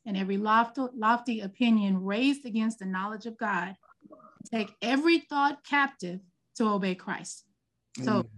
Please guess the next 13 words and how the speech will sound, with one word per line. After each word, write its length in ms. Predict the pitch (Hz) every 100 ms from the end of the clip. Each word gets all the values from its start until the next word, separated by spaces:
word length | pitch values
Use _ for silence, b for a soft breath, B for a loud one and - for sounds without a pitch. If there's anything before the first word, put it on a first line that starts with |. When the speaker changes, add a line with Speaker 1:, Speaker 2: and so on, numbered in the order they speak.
| - - _ _ -
Speaker 1:
God 240 | 233 240
has 160 | 226 214
called 320 | 233 226 226
us 240 | 214 202 -
to, 180 | 196 175
to 380 | 180 196 175 -
even 360 | 240 233 214 196
to 120 | 202
take 320 | 233 262 269 214
our 240 | 196 180
unconscious 520 | 202 214 226 202 208
bias 480 | 180 180 180 180 190 -
captive 460 | 185 190 180 175